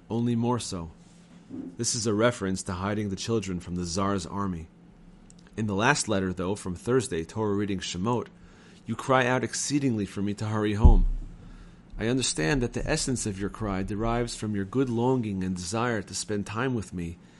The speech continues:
in order to receive from me the words of the living God, which will give new life to your soul. And in this,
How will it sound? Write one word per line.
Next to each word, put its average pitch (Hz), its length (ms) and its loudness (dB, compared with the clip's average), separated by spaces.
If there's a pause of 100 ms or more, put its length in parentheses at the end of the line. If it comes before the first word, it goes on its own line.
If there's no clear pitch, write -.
(280)
in 113 140 0
order 131 200 4
to 123 180 -6
receive 143 400 -2
from 107 160 -4
me 107 100 0
the 101 100 -2
words 113 400 2
of 98 100 -2
the 104 60 -4
living 117 300 2
God, 104 400 -2 (540)
which 110 200 -6
will 110 100 -2
give 107 220 0
new 123 140 2
life 120 320 0
to - 120 -10
your 104 100 -4
soul. 101 420 -2 (680)
And 101 140 0
in 95 120 2
this, 123 440 0